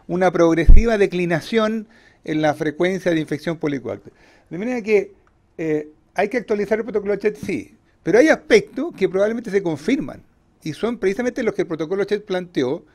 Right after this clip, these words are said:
con, como, con evidencia de tipo uno, que es detectar y erradicar el Helicobacter pylori en toda endoscopía. Porque si algo podemos, porque no hay nada mejor que subirse a la ola. Subirse contra la ola es muy difícil, pero resulta que la epidemiología nos está empujando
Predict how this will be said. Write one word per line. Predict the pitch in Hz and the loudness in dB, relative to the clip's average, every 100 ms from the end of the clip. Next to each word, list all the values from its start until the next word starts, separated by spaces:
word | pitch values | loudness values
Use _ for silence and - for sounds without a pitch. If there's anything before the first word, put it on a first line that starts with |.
| _ _ | _ _
con, | - 160 156 | -8 -6 -6
como, | - 151 151 151 - | -8 -4 -4 -6 -8
con | 156 | -6
evidencia | 160 160 208 226 208 | -2 0 0 0 -2
de | |
tipo | 202 208 | -2 -2
uno, | 240 220 139 | -2 -2 -4
que | 185 | -4
es | 180 | -4
detectar | 175 170 127 156 196 | -6 -8 0 0 2
y | |
erradicar | 185 170 156 - 190 | 0 0 0 0 0
el | 185 | 0
Helicobacter | 170 180 190 - | 0 -2 -4 -8
pylori | 202 202 | -4 -4
en | 175 | -4
toda | 208 220 | -2 -2
endoscopía. | 220 - 196 - - - _ _ _ _ | -2 -4 -4 -6 -8 -14 _ _ _ _
Porque | 156 151 170 170 - - _ | -6 -4 -4 -6 -8 -20 _
si | - 190 | -10 -2
algo | 247 294 302 285 - | 0 0 0 -2 -4
podemos, | - 196 208 202 190 _ _ _ _ _ _ | -4 -2 -2 -4 -6 _ _ _ _ _ _
porque | 156 160 175 | -4 -2 -2
no | 180 | -2
hay | 214 | -2
nada | 247 | 0
mejor | 226 254 | 0 0
que | |
subirse | 220 240 226 | 0 0 2
a | |
la | 202 214 | 4 4
ola. | 277 131 - | 4 2 0
Subirse | - 208 208 | -4 -2 0
contra | 214 254 269 | 0 -2 0
la | 214 220 | 0 2
ola | 254 240 214 | 2 2 -2
es | |
muy | 196 202 | -4 -4
difícil, | 196 311 170 | -2 -2 -2
pero | 156 160 | -4 -4
resulta | 147 226 208 | -6 -6 -4
que | 190 | 0
la | 180 | 0
epidemiología | 170 170 160 160 - 226 | 0 -2 -2 -6 -6 -6
nos | 190 | -6
está | 190 | -6
empujando | 175 156 - 247 147 156 208 | -6 -8 -2 -2 -2 -6 -6